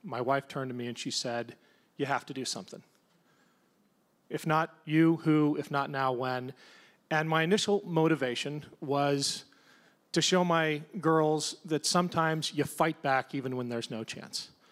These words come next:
That was the initial thinking. That thinking has changed. We can win this. We can win the Ohio seventh, which is a red district. The reason I got in initially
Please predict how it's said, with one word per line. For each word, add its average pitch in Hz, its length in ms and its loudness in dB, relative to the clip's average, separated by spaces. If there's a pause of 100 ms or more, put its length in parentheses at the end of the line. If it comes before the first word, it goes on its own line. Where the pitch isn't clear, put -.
(280)
That 202 180 2
was 202 180 0
the 175 140 4
initial 160 320 2
thinking. - 340 -10 (1500)
That 190 240 4
thinking 208 380 2
has 175 180 2
changed. 143 560 0 (1700)
We 202 120 6
can 147 200 -4
win 143 180 0
this. - 360 -8 (260)
We 180 120 4
can 147 220 -2
win 185 320 4
the 147 200 0
Ohio 160 340 2
seventh, 135 500 -4 (380)
which 151 180 -2
is 139 160 0
a 135 300 0
red 156 300 0
district. 147 460 -6 (460)
The 143 80 0
reason 190 380 2
I 175 100 4
got 156 300 4
in 147 220 0
initially 147 640 2